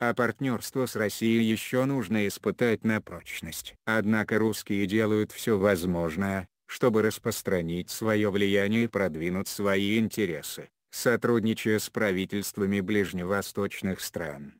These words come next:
крошечный Катар, например,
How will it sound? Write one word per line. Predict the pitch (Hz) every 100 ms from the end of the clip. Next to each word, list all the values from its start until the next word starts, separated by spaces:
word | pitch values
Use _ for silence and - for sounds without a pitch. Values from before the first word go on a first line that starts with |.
| _
крошечный | - 101 98 - 98 - 110
Катар, | 104 110 - 113 85 - _ -
например, | 110 110 107 98 92 98 120